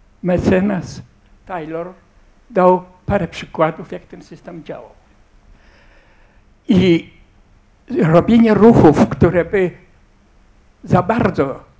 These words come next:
spowodowały z-, zbyt szybką, zbyt głębokie niezadowolenie wśród, no, dość licznego, e,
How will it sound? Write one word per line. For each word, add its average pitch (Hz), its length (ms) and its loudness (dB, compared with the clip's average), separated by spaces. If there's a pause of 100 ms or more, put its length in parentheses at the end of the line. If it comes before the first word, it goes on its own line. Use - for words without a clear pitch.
(240)
spowodowały 180 720 -2
z-, - 80 -10 (640)
zbyt - 420 -4 (540)
szybką, 156 580 -6 (1300)
zbyt 175 320 -6
głębokie 190 540 2
niezadowolenie 170 800 -8
wśród, 147 360 -12 (1000)
no, 185 120 -6
dość 175 360 -8 (200)
licznego, 170 800 -4 (1080)
e, 170 40 -20